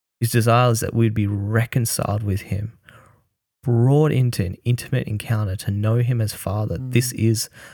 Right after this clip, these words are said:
Speaker 1: eternal life, to know the Father and the Son that was sent, like, to know him. And so for me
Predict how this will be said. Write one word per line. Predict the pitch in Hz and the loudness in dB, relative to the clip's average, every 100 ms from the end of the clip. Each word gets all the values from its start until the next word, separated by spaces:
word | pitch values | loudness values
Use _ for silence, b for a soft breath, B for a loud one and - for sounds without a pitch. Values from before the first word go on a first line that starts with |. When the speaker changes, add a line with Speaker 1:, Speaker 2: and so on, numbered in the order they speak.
| B | B
Speaker 1:
eternal | - 110 104 | -2 0 2
life, | 101 101 - | 2 0 -2
to | 101 | -2
know | 101 107 110 117 117 - _ - - | 0 2 2 0 -2 -6 _ -18 -6
the | 104 | -6
Father | - - 98 98 | -4 -4 -2 -2
and | 92 | -4
the | 92 | -4
Son | - 101 101 | -4 -2 -2
that | - | -2
was | 98 | -4
sent, | - 98 - | -4 -6 -6
like, | - - - B B B | -8 -10 -16 B B B
to | - | -4
know | 110 104 107 110 110 | 0 2 2 4 4
him. | 110 - 95 113 _ B B B B B | 2 -2 -6 -6 _ B B B B B
And | 104 107 | 2 4
so | 107 120 113 110 | 4 4 2 2
for | - 117 | 0 0
me | 120 147 131 120 | 2 2 2 0